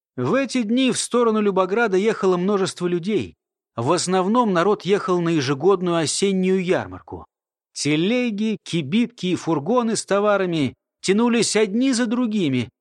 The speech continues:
так что оставалось только найти достаточно большой транспорт, чтобы в нём, кроме товара, могло поместиться ещё трое подростков. Очень скоро они уже ехали в большой повозке, запряжённой тройкой лошадей.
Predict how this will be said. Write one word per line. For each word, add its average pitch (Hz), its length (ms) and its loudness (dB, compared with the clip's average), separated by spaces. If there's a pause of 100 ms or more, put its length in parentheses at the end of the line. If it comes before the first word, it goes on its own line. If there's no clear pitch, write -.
(240)
так 196 160 -2
что - 160 -2
оставалось 202 480 0
только 196 300 0
найти 196 320 0
достаточно 190 600 0
большой 165 440 0
транспорт, 247 540 0
чтобы 170 320 0
в 156 100 -2
нём, 269 300 0
кроме 170 300 -2
товара, 233 500 -2 (380)
могло 190 280 0
поместиться 226 600 -2
ещё 170 420 -2
трое 202 340 0
подростков. 131 880 -4 (560)
Очень 131 380 -2
скоро 202 420 0
они 147 240 -2
уже 127 300 -2
ехали 175 500 -2
в 120 100 -2
большой 139 460 0
повозке, 160 760 -2 (340)
запряжённой 185 760 2
тройкой 214 480 2
лошадей. 160 840 0